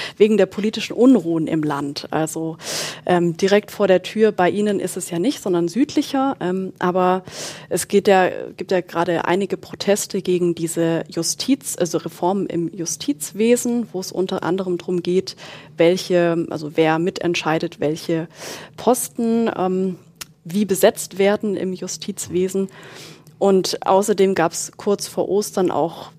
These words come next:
mehr offene Gewaltangriffe zwischen, ja,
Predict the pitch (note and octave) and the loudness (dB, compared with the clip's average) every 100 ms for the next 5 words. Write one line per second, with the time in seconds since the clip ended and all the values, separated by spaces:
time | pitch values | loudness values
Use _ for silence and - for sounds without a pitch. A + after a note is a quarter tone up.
0 | - F3+ F#3+ G3+ G3+ F#3 - F#3+ F3 E3+ | -2 6 6 6 4 -2 -2 -2 -2 0
1 | E3 G3 A#3 - - G#3 A3 A3+ G#3+ G#3 | 2 4 2 -2 -2 -2 -4 -6 -4 -6
2 | G3+ - G3+ F#3+ G3 F#3+ G3 - - - | -6 -6 -6 -4 -2 -2 -2 -8 -20 -20
3 | - - F3+ D3+ D#3 | -20 0 2 2 0